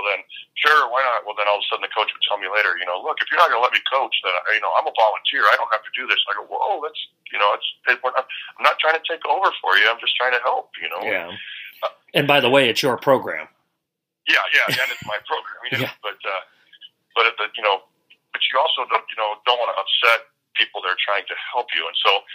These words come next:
Speaker 1: I think that, that got to be a little bit of a, a problem for me because I was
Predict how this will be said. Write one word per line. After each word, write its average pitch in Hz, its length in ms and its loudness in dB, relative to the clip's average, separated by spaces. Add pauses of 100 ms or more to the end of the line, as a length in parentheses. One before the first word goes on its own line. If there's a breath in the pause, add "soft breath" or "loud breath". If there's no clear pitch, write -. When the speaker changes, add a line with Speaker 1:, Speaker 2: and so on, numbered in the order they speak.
(280 loud breath)
Speaker 1:
I 123 40 4
think - 240 0
that, 131 140 4 (220)
that 127 180 4
got 110 180 4
to 101 80 -8
be 104 120 -2
a 95 80 0
little 104 240 -2
bit 101 120 -2
of 90 80 0
a, 87 120 0 (120)
a - 80 -8
problem 104 400 4
for 90 160 -6
me 107 200 4
because - 280 -8
I 98 80 4
was 92 120 -2